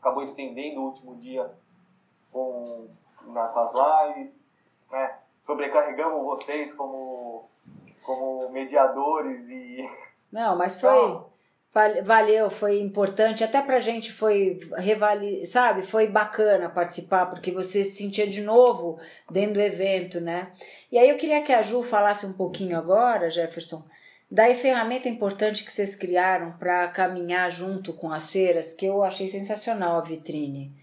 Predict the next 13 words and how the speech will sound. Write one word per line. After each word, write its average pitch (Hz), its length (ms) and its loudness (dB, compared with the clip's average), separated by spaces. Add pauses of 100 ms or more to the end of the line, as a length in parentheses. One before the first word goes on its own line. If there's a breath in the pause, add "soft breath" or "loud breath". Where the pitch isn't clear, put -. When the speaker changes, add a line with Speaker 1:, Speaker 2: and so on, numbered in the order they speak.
(220 soft breath)
Speaker 2:
que 226 120 -4
foi 254 160 4
uma 254 160 0
forma 233 320 0
de 220 520 2 (480 loud breath)
consolidar 247 800 4
a - 20 4
venda, 190 500 0
né, 180 400 -4
durante 165 480 -2
todo 160 460 -4
o 156 100 -4
evento. 139 600 -6